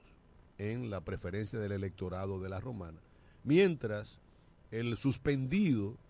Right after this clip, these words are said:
alcalde Juan Antonio Adame luce estancado en un treinta por ciento. Y paralelamente a eso va en caída libre la candidata de la Fuerza del Pueblo, nuestra directa amiga,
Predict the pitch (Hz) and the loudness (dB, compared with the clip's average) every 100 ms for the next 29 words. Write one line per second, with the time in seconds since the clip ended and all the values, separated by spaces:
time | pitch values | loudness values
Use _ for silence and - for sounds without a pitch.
0 | - - - - - 110 131 135 143 131 | -20 -20 -20 -20 -12 -4 -2 -2 0 2
1 | 123 101 98 98 - - 107 117 110 98 | 2 0 -4 -6 -16 -8 -4 -2 -4 -2
2 | 127 143 135 110 98 95 - - 131 - | 0 2 0 0 -2 -8 -10 -4 -2 0
3 | 151 151 - - 131 - 113 98 139 135 | 0 -2 -8 -6 -6 -4 -8 -4 2 2
4 | 123 110 110 113 110 107 90 78 82 - | 4 2 -2 -4 -4 -4 -6 -12 -12 -10
5 | 76 64 - - - - - - - - | -12 -12 -18 -20 -20 -20 -20 -20 -20 -20
6 | - - - - - 98 120 113 123 147 | -20 -20 -20 -20 -12 -4 0 2 4 4
7 | 147 147 156 131 131 175 123 113 135 139 | 4 2 2 2 2 0 -2 0 0 2
8 | 127 131 147 131 123 131 151 104 - 101 | 2 2 2 2 2 0 -2 -6 -8 -4
9 | 101 101 110 104 101 98 117 127 113 110 | -2 -2 -2 -2 0 0 0 -2 -2 -2
10 | 98 107 104 127 123 113 107 113 101 98 | -2 -2 0 0 0 0 0 0 -2 -2
11 | 104 98 104 101 98 131 135 131 113 113 | -2 0 -2 0 0 -2 -2 0 0 0
12 | 117 95 92 | 0 -2 -4